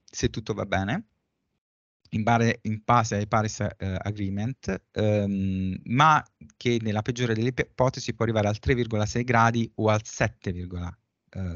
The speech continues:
due gradi. Quindi stiamo parlando di scenari assolutamente terribili,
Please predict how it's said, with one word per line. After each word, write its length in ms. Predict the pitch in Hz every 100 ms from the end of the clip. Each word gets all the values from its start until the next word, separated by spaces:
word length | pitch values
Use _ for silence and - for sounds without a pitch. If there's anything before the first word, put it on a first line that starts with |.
| 85 85 85
due 240 | 95 101 92
gradi. 420 | 90 80 85 98 _ _ - - - _
Quindi 220 | - 131
stiamo 200 | 123 117
parlando 540 | 113 135 127 127 127 120
di 240 | 113 117
scenari 720 | 113 - 120 131 135 120 98 - _
assolutamente 1600 | - 101 - 110 113 113 113 110 95 95 90 90 87 90 87 90
terribili, 680 | - 107 110 104 98 110 196